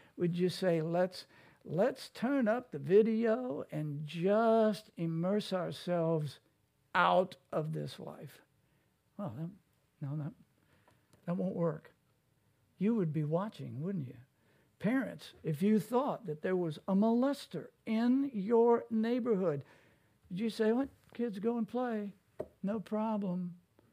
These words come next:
Or would you be watching them like a hawk? And would you, the minute you saw someone you didn't know talking to 'em, Dad, wouldn't you be going right over there? Or would you sit back and say, "Hmm, we'll see if this goes bad or not"?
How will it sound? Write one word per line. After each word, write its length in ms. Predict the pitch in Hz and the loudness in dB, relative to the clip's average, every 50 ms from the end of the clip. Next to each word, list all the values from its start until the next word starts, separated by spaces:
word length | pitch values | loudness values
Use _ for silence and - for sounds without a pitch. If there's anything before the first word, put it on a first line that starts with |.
| _ _ _ _ _ _ | _ _ _ _ _ _
Or 140 | - - 151 | -6 -4 -2
would 160 | 170 175 160 | -2 -2 0
you 80 | 185 180 | 0 0
be 140 | 160 170 165 | 0 0 0
watching 440 | 156 160 165 170 170 - 190 160 | 0 0 0 0 -2 -2 -4 -2
them 160 | 156 160 147 151 | -2 -2 -2 -2
like 160 | 143 127 - | -4 -6 -8
a 60 | 107 | -10
hawk? 640 | 110 - - - 147 131 120 117 120 110 - - - - _ _ _ _ _ _ _ _ _ - _ _ _ _ _ - | -12 -14 -12 -12 -12 -10 -10 -12 -12 -14 -16 -20 -20 -20 _ _ _ _ _ _ _ _ _ -20 _ _ _ _ _ -4
And 140 | 151 147 | -2 0
would 160 | 160 165 160 160 | 2 2 4 4
you, 240 | 196 202 196 175 165 185 | 4 4 4 2 0 0
the 120 | 180 170 | 2 4
minute 360 | 160 165 190 196 202 190 - | 4 6 6 4 4 2 0
you 140 | - 185 180 | -2 -2 0
saw 220 | - 196 185 190 180 | 2 4 4 4 4
someone 320 | - 208 202 190 196 196 | 2 0 0 0 0 0
you 100 | 190 196 | 0 2
didn't 220 | 180 196 190 190 190 | 4 4 4 4 2
know 140 | 202 196 | 0 0
talking 440 | 190 - 190 208 202 190 214 196 175 147 | 0 0 0 0 0 0 0 -2 -2 -2
to 200 | 151 185 175 151 | -2 -2 -2 -2
'em, 160 | 143 127 - - - - - - - _ _ _ _ _ _ _ _ _ - 165 | -2 -6 -10 -14 -20 -20 -20 -20 -20 _ _ _ _ _ _ _ _ _ -2 2
Dad, 560 | 170 180 175 175 190 190 190 190 - - 180 | 4 4 6 6 6 4 4 2 0 -2 0
wouldn't 200 | 170 160 165 160 | 0 0 2 0
you 100 | 165 165 | 0 0
be 160 | 156 170 170 | 0 0 0
going 300 | 160 175 170 175 165 160 | 0 0 0 0 0 0
right 240 | 170 170 175 185 190 | 0 0 0 0 0
over 200 | 185 190 208 202 | -2 -2 -2 -2
there? 360 | 202 202 202 214 226 220 - _ _ _ _ _ _ _ _ _ | -2 -2 -2 -2 -4 -8 -10 _ _ _ _ _ _ _ _ _
Or 120 | 226 220 220 | 6 8 10
would 180 | 226 214 185 | 10 8 8
you 100 | 233 208 | 6 2
sit 280 | - - - 277 - - | 2 0 -2 -4 0 2
back 220 | 233 233 233 214 | 2 2 2 0
and 100 | 214 185 | -2 -4
say, 240 | - 202 180 170 170 - - - - - | -2 0 0 0 -2 -4 -10 -18 -8 -4
"Hmm, 280 | 339 330 247 185 165 | -2 0 0 0 0
we'll 120 | 202 208 202 | 0 0 0
see 200 | 202 - 254 240 | 0 0 -2 -2
if 100 | 202 - | 0 0
this 160 | 226 185 - | 0 0 0
goes 200 | - 175 156 143 | 0 -2 -2 -2
bad 280 | 151 160 160 165 151 151 | -2 -2 -2 -2 -2 -4
or 100 | 147 139 | -6 -6
not"? 340 | 156 135 127 - - - | -10 -10 -12 -14 -16 -20